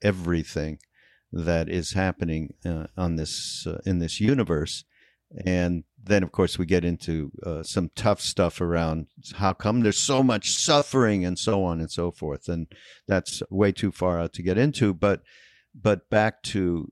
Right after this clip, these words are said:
yes, that is part of life. Birth and death are part of life. They're not separate. Now, we're brought up to think, "Whoa, death is a, f-," you know, we're all afraid of it.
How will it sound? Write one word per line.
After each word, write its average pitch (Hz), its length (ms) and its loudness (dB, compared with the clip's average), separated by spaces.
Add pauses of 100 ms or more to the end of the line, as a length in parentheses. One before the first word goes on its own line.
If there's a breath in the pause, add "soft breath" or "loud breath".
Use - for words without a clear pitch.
yes, 104 440 2
that 101 200 2
is 113 200 2
part 107 400 2
of 85 100 -4
life. 92 600 -2 (420)
Birth 104 520 0 (920)
and 92 200 0
death 85 460 0 (100)
are 90 140 0
part 98 540 0
of 87 180 -2
life. 92 500 -2
They're 82 140 -2
not 90 340 -2
separate. - 560 -4
Now, 87 160 -4
we're 104 200 2
brought 107 360 4
up 104 200 0
to 92 100 -4
think, 95 380 -4 (240)
"Whoa, 101 400 -2 (880)
death 120 360 4
is 104 140 -2
a, 110 60 0
f-," - 400 -10
you 135 160 2
know, 123 180 2
we're 117 220 4
all 123 180 6
afraid 160 460 4
of 80 80 -6
it. 65 160 -8